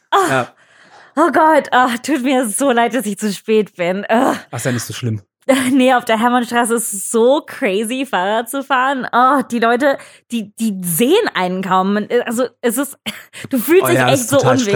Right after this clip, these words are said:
Speaker 2: stressig, kenn ich auch. Ja, ja, kenn ich
Speaker 1: Ja,
Speaker 2: auch, ja.
Speaker 1: voll. Fährst du auch Fahrrad?
Speaker 2: Äh, ich fahr auch, ich fahr auch öfter mal Fahrrad, aber es ist mir halt, ich, ich fahr, also ich, ich, ich, ich geh lieber Mountainbiken in Brandenburg.
Speaker 1: Ah.
Speaker 2: Also hier in der Stadt ist mir auch viel zu voll. Das kann ich da total, kann ich total verstehen.
Speaker 1: Ja, ist einfach
Speaker 2: Ja,
Speaker 1: so.
Speaker 2: ja, kann ich total verstehen.
Speaker 1: <laughs> Ich kann halt einfach Menschen nicht verstehen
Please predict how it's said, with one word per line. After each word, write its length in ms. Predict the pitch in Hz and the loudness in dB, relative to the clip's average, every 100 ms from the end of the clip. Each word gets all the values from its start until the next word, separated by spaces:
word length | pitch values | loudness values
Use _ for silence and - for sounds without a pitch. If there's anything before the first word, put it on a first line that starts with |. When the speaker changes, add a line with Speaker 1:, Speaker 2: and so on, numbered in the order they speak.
| 127 | 0
Speaker 2:
stressig, 200 | 190 185 | -2 -4
kenn 160 | 127 120 | -4 -4
ich 120 | 123 | -2
auch. 200 | 113 113 | -4 -2
Ja, 120 | 110 | -2
ja, 120 | 110 | -2
kenn 180 | 110 113 | -4 -6
ich 40 | |
Speaker 1:
Ja, 200 | 190 165 | -4 -4
Speaker 2:
auch, 100 | 160 | -6
ja. 100 | 104 - | -6 -6
Speaker 1:
voll. 40 | |
Fährst 240 | - 262 - | -2 -2 0
du 60 | |
auch 160 | 202 330 | 0 0
Fahrrad? 500 | 294 285 320 370 - _ _ _ | -2 -2 -2 -4 -8 _ _ _
Speaker 2:
Äh, 180 | 135 139 | 2 2
ich 60 | 170 | 2
fahr 140 | 160 | -2
auch, 140 | 151 165 | -2 -4
ich 60 | - | -4
fahr 120 | 147 | -4
auch 100 | 147 | -2
öfter 240 | 156 170 | -2 -2
mal 120 | 143 | -2
Fahrrad, 340 | 120 139 147 135 | 0 2 2 0
aber 160 | 135 | -2
es 140 | 131 - | -2 -4
ist 80 | - | -4
mir 100 | 139 | -2
halt, 140 | 135 | -2
ich, 100 | 127 | -4
ich 100 | - | -14
fahr, 220 | - 139 135 - - | -4 -4 -4 -12 -14
also 160 | 131 143 | -6 -6
ich, 140 | 131 | -6
ich, 160 | 220 - | -10 -12
ich, 160 | 208 | -10
ich 280 | 202 170 180 | -8 -8 -6
geh 100 | 156 | -4
lieber 220 | 143 147 | -2 -2
Mountainbiken 600 | 131 120 - 120 110 - | 0 -2 -4 -6 -6 -6
in 120 | 120 110 | -6 -2
Brandenburg. 520 | 117 143 120 120 262 | -2 0 0 2 2
Speaker 1:
Ah. 60 | 226 | 2
Speaker 2:
Also 100 | 196 | 0
hier 80 | 123 | -2
in 60 | |
der 80 | 127 | -4
Stadt 220 | 117 123 | -4 -6
ist 120 | 131 - | -6 -4
mir 80 | |
auch 140 | 113 110 | -6 -6
viel 160 | - | -8
zu 100 | 123 | -8
voll. 160 | 147 147 | -4 -2
Das 140 | 131 | -2
kann 100 | - | -6
ich 80 | 143 | -6
da 80 | 123 | -8
total, 240 | - 123 113 - - | -8 -8 -8 -10 -12
kann 100 | 127 | -12
ich 80 | |
total 240 | - - 107 | -10 -10 -8
verstehen. 380 | 107 - 95 92 | -10 -10 -10 -6
Speaker 1:
Ja, 240 | 196 233 | 0 2
ist 140 | 208 - | 2 0
einfach 180 | 233 | 0
Speaker 2:
Ja, 60 | 247 | 0
Speaker 1:
so. 60 | 240 | 0
Speaker 2:
ja, 100 | 214 | -2
kann 120 | 110 | -4
ich 60 | - | -4
total 140 | 120 | -4
verstehen. 420 | 110 110 - 104 - | -4 -8 -8 -8 -8
Speaker 1:
<laughs> 200 | _ _ | _ _
Ich 140 | 220 | -6
kann 220 | - 247 247 | 0 0 2
halt 140 | 269 | 0
einfach 300 | - 240 247 | 0 0 2
Menschen 400 | 233 214 226 254 | 2 2 0 -2
nicht 160 | 233 226 | -4 -4
verstehen 640 | 220 - 208 214 208 202 | -8 -6 -6 -4 -4 -8